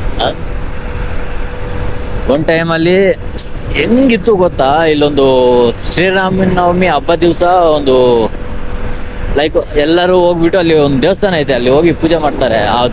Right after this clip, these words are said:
ನಮ್ ಬೆಟ್ಟ ಹತ್ಕೊಂಡೇ ಹೋಗ್ಬೇಕು, ವೆಹಿಕಲ್ಸ್ ಏನು ಹೋಗಲ್ಲ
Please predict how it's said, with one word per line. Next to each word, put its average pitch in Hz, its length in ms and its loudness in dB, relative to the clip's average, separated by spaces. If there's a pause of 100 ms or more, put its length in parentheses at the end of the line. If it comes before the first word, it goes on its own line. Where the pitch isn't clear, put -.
ನಮ್ 220 240 0
ಬೆಟ್ಟ - 160 -2
ಹತ್ಕೊಂಡೇ 175 420 0
ಹೋಗ್ಬೇಕು, 147 420 2
ವೆಹಿಕಲ್ಸ್ 143 440 0
ಏನು 156 160 0
ಹೋಗಲ್ಲ 123 300 2